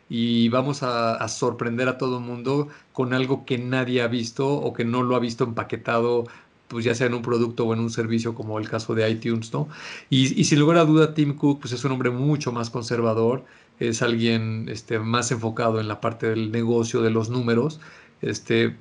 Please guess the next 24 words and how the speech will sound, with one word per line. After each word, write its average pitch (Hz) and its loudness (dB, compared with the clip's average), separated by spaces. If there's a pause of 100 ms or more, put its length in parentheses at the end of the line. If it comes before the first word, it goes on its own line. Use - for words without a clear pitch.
(120)
creo 139 2
que 143 0
a - 4
los 120 2
dos 120 2
les 113 0
va, 117 -2
o, 113 -2
o 117 -6
la, 120 -6
en 117 -6
la 117 -2
parte 123 -2
de 113 0
Steve 117 -4
Jobs 127 4
le 113 0
fue 123 0
espectacular 117 -2
todo 120 0
el 117 -2
tiempo 117 -4
que 113 -14
estuvo 113 0